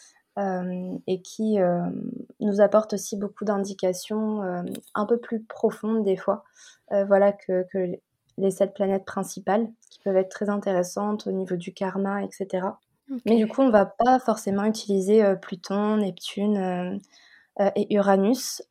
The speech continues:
Speaker 1: Heu, je sais qu'il y a certains, heu, astrologues indiens qui l'utilisent quand ils font, hem, des interprétations au niveau de l'astrologie mondiale, puisque,
Speaker 2: Mmh mh.
Speaker 1: en fait, on,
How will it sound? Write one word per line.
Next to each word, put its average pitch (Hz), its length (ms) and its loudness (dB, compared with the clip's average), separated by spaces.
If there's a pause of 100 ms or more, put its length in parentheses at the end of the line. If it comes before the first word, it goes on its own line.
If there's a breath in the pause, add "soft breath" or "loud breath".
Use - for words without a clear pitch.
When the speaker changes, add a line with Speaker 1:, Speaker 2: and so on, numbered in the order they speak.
Speaker 1:
Heu, 196 100 2
je 196 120 0
sais 220 220 0
qu'il 208 240 0
y 196 80 2
a 190 60 4
certains, 214 800 0 (100)
heu, 185 360 -4
astrologues 214 580 0
indiens 208 340 0
qui 220 140 -6
l'utilisent 202 480 -2
quand 196 280 -8
ils 185 80 -10
font, 220 480 -2
hem, 185 500 -4
des 202 240 4
interprétations 214 720 2
au 214 40 2
niveau 202 200 0
de 196 60 -4
l'astrologie 190 540 0
mondiale, 196 580 0 (640)
puisque, 226 320 0
Speaker 2:
Mmh 226 100 8
mh. 220 60 6
Speaker 1:
en 196 100 2
fait, 208 340 -2
on, 185 300 -6